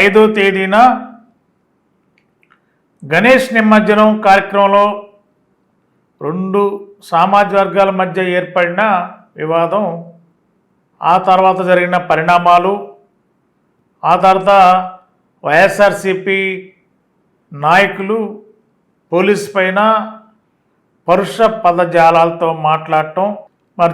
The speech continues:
దీనిపైన జిల్లా పోలీస్ అధికారుల సంఘం చాలా ఘాటుగా స్పందించడం, పోలీస్ ఉన్నతాధికారులు కూడా ఈ వైఎస్ఆర్సీపీ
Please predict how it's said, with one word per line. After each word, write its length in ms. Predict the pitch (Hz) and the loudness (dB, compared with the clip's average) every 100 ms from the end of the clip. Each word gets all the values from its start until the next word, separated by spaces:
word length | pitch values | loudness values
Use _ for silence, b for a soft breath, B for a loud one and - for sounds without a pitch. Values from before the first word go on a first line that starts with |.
| 170 | -2
దీనిపైన 480 | 175 170 175 175 196 190 175 - - _ _ _ _ _ _ 139 | -4 0 2 2 2 0 -2 -8 -20 _ _ _ _ _ _ -4
జిల్లా 280 | 160 190 208 214 214 208 | -2 2 4 4 2 0
పోలీస్ 420 | 175 185 202 190 - - | -2 0 -2 -4 -8 -8
అధికారుల 420 | 160 170 185 175 170 | -8 -2 0 0 0
సంఘం 340 | 175 165 170 185 185 180 | -4 -4 -4 -6 -6 -8
చాలా 180 | 165 156 127 | -8 -8 -2
ఘాటుగా 460 | 143 165 165 170 180 | 0 0 -2 -4 -4
స్పందించడం, 600 | 175 156 160 170 165 190 202 - _ _ _ _ _ _ _ _ _ _ _ | -4 -8 -6 -8 -6 -6 -6 -10 _ _ _ _ _ _ _ _ _ _ _
పోలీస్ 320 | 175 196 220 - 185 | -4 -2 -2 -4 -6
ఉన్నతాధికారులు 600 | 185 185 180 175 175 170 | -2 0 0 0 -2 0
కూడా 160 | 175 202 175 175 - - _ _ _ _ _ _ _ _ - 185 | 0 2 2 0 -6 -20 _ _ _ _ _ _ _ _ -14 -10
ఈ 40 | 185 170 | -4 0
వైఎస్ఆర్సీపీ 840 | 170 208 220 214 - 208 - 208 | 2 2 2 2 0 -4 -4 -4